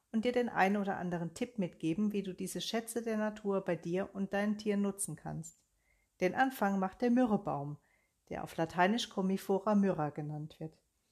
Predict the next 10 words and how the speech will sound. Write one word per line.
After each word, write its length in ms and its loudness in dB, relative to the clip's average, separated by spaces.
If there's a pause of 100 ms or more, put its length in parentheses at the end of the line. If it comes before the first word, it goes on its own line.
(320)
Er 140 2
gehört 420 2
wie 120 2
auch 140 -2
der 180 0
Weihrauch 480 4
zur 180 -6
Familie 500 -2
der 80 -2
Balsambaumgewächse. 1300 -4